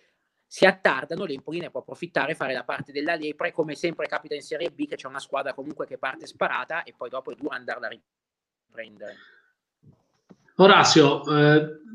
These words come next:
Speaker 2: quando retrocedi dalla Serie A, dalla Serie A alla Serie B, abbiamo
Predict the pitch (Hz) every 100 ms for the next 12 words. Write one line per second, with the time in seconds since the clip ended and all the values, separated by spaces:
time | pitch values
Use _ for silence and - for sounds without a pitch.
0 | - 208 233 214 190 - 185 175 202 202
1 | 190 175 175 170 180 170 156 135 113 -
2 | - - 139 147 151 139 160 156 190 196
3 | 170 160 143 135 131 123 113 - 123 147
4 | 170 170